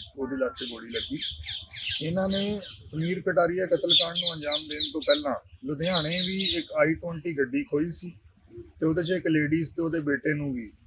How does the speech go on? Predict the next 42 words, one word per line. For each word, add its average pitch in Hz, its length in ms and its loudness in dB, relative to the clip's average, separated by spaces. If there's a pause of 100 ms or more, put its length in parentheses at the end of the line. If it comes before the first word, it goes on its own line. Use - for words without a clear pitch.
(240)
ਉਸ 143 240 0
ਗੱਡੀ 139 200 4
ਦੇ 156 100 0
ਨਾਲ 143 320 2
ਹੀ 165 80 2
ਕਿਡਨੈਪ 147 460 0
ਕਰਕੇ 131 300 2
ਲੈ 156 120 4
ਆਏ 104 180 2
ਸੀ। - 480 6 (440)
ਤੇ 160 180 4
ਇਹ 175 60 2
ਜਿਹੜਾ 165 240 8
ਸੁਖਦੀਪ 160 420 4
ਸਿੰਘ 175 300 -2
ਉਰਫ 170 220 -2
ਉੱਗਾ 156 380 2
ਹੈਗਾ, 147 200 4
ਇਹਦੇ 143 140 2
ਤੇ 139 100 -4
ਪਹਿਲਾਂ 135 300 4
ਵੀ 170 100 -6
ਮੁਕੱਦਮੇ 151 420 -6
ਦਰਜ 139 260 4
ਨੇ, 170 140 -4
ਬੜਾ 151 180 0
ਡੈਸਪਰੇਟ 143 520 -2 (100)
ਕ੍ਰਿਮੀਨਲ 143 340 -8
ਸੀਗਾ। 120 280 -2 (720)
ਤੇ 131 60 -10
ਮੈਂ 139 140 0
ਐਸ 131 160 -2
ਪੀ 160 140 0
ਸਿਟੀ, 151 320 -2 (440)
ਡੀ 135 140 -2
ਐਸ 139 160 0
ਪੀ 156 480 -2 (160)
ਸਿਟੀ 147 320 -2
ਵਨ, 135 260 0 (340)
ਐਸ 127 140 -4
ਪੀ 156 160 2
ਡੀ, 147 280 0